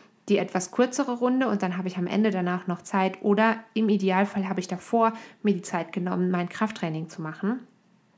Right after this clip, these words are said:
Ähm, das heißt, kurzfristig sind das ein bisschen weniger Kilometer,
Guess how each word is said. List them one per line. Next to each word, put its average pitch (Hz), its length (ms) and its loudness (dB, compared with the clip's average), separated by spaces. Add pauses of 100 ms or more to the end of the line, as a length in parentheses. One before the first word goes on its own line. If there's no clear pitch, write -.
(220)
Ähm, 208 360 6 (520)
das 202 120 2
heißt, 220 220 4
kurzfristig 302 640 0
sind 226 140 0
das 208 160 -2
ein 202 40 2
bisschen 190 280 -2
weniger 214 320 2
Kilometer, 262 600 -4